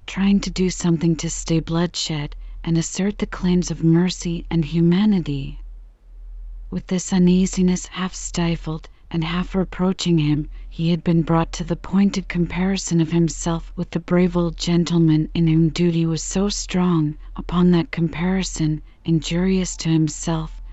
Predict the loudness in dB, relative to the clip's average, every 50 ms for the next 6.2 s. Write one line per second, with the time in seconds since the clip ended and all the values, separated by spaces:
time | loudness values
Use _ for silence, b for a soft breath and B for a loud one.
0 | b b -8 -6 -4 0 2 2 2 2 0 -2 -2 0 2 2 0 0 -2 -2
1 | -2 -2 0 0 0 -2 -2 -4 -6 -4 -4 -2 0 2 2 2 2 0 -2 -2
2 | 2 4 6 6 6 6 4 2 0 0 2 4 4 6 6 4 4 2 -2 -4
3 | b b b b b -10 -8 -6 -4 -4 -4 -4 -6 -8 -6 -2 0 2 4 4
4 | 4 4 4 2 2 2 0 2 0 0 0 0 -2 -4 -6 -8 b b b b
5 | b b 4 4 4 4 4 2 -2 -6 -8 -8 -8 -6 -2 -2 0 0 0 0
6 | -2 -4 -6 -6 -8